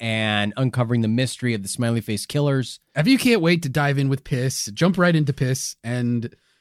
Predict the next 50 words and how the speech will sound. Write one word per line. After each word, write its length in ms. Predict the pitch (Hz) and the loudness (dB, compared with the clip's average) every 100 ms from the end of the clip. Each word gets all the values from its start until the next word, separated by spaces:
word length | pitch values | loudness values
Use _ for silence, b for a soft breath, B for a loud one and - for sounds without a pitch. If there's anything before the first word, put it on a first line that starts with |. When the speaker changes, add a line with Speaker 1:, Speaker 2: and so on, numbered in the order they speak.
| _ - | _ -8
Speaker 2:
see 120 | - 196 | 0 2
what 100 | 180 | 4
it's 120 | 175 | 4
all 120 | 151 | 2
about. 320 | 131 156 127 _ _ - | 4 2 0 _ _ -10
I 80 | 123 | -4
mean, 240 | 131 123 117 | -2 -2 0
check 180 | 214 214 | 2 4
the 60 | |
Speaker 1:
Shower 180 | 262 320 | 6 8
Speaker 2:
timestamp. 60 | 294 | 6
Speaker 1:
yourself 360 | 269 247 233 220 | 6 8 6 4
with 140 | 180 | 4
Piss. 400 | 165 156 - - | 4 4 2 -6
Speaker 2:
Yeah. 260 | 180 190 156 _ _ _ - | -4 -2 -2 _ _ _ -2
Speaker 1:
And, 360 | 170 175 170 | 2 2 2
uh, 180 | 175 175 | 2 2
check 240 | - 247 254 | 2 -2 -2
the 80 | |
timestamp 560 | 202 220 208 - 196 185 | 0 2 2 2 0 0
in 80 | 147 | 0
the 80 | 147 | 0
episode 300 | 156 165 139 | -2 -2 -4
description, 720 | - 147 139 151 139 135 135 _ | -4 -4 -2 0 0 0 -2 _
uh, 260 | 110 104 101 | -6 -4 -4
to 120 | 101 | -6
get 180 | 98 113 | -6 -4
right 260 | 120 117 - | -2 -4 0
to 80 | |
Speaker 2:
I 60 | 165 | 4
mean, 100 | 208 | 6
Speaker 1:
it. 40 | 160 | 6
Speaker 2:
look, 100 | 147 | 4
these 160 | 202 | 4
guys, 400 | 226 214 196 196 - | 4 4 2 -2 0
you 100 | 160 | 4
know, 180 | 156 156 | 6 4
they're 160 | 160 | 4
just 260 | 156 170 175 | 2 0 0
getting 180 | 208 180 | 0 0
started 320 | - 180 175 | 0 2 4
out. 140 | 165 | 2
They're 100 | 151 | 2
a 40 | 127 | 0
little 180 | 143 143 | 2 2
rough 180 | 143 | 0
around 160 | 139 127 | 0 -2
the 100 | 120 | -2
edges, 220 | 110 117 | -4 -8
but 220 | 107 113 | -8 -10